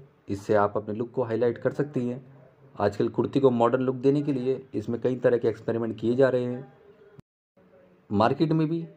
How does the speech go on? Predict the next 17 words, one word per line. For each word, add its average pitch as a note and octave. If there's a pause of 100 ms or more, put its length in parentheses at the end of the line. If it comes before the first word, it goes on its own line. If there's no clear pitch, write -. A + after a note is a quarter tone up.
(100)
आपको A2
हमेशा B2+
नए-नए A#2+
तरह G#2+
के G#2
डिज़ाइंस G2
भी A2
मिल A#2
सकते C#3
हैं, B2+ (260)
but G2+
हर A2+
जगह C3+
की C3+
लिमिटेशंस C#3
होती C#3+
है C#3+